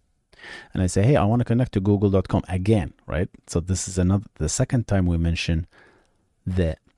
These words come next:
host name. We actually mentioned it three times if it's H T T P. And the first in the D N S, the second in S N I, the third is the host name in the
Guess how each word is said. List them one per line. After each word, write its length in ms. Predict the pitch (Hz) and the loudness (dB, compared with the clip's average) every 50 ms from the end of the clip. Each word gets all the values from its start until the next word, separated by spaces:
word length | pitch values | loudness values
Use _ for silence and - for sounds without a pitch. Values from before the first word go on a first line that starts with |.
| _ _ _ _ _ _ _ _ _ _ _ _ - | _ _ _ _ _ _ _ _ _ _ _ _ -6
host 400 | - - 98 101 - - - - | 0 2 4 4 2 0 -2 -4
name. 240 | 69 - - - - _ _ - | -6 -6 -6 -12 -18 _ _ -4
We 120 | 113 107 | 0 0
actually 280 | 104 104 - - 113 95 | 0 0 2 2 2 2
mentioned 340 | 90 92 90 - - 82 82 | 4 2 2 0 -2 -2 -4
it 80 | 80 | -4
three 260 | - - - 95 90 | -4 -2 0 0 0
times 340 | 85 - - 67 - - - | 0 -2 -4 -8 -8 -8 -10
if 140 | 62 - - | -10 -10 -8
it's 160 | 101 87 - | -8 -8 -6
H 200 | - - - - | -6 -6 -6 -6
T 80 | - - | -6 -6
T 180 | - - 71 | -6 -6 -6
P. 240 | 65 - - - - - _ _ _ _ _ _ _ _ - - | -6 -6 -6 -8 -8 -12 _ _ _ _ _ _ _ _ -16 -10
And 200 | - 80 87 98 - _ _ _ - | -8 -8 -8 -8 -10 _ _ _ -10
the 80 | - | -8
first 300 | - - - 78 78 - | -4 -2 0 0 0 0
in 80 | - 71 | -2 -4
the 120 | 67 62 | -2 -2
D 120 | 71 78 76 | -2 -2 -2
N 120 | 78 76 | -2 -2
S, 100 | 80 - | -2 -4
the 80 | - - | -6 -6
second 320 | - - 76 80 - 65 | -6 -4 -4 -4 -4 -4
in 60 | 55 | -4
S 140 | 57 - - | -4 -4 -4
N 80 | 69 71 | -2 -2
I, 120 | 76 78 | -2 -2
the 140 | 82 73 - | -4 -4 -6
third 340 | - - - 87 82 73 78 | -6 -4 -2 -2 -2 -2 -4
is 100 | 76 73 | -4 -4
the 100 | 76 71 | -2 -2
host 320 | - 90 80 73 - - | 0 0 0 0 -2 -4
name 280 | - 73 67 69 - - | -4 -4 -4 -4 -6 -6
in 100 | 62 - | -8 -8
the 240 | - - - - | -8 -8 -10 -10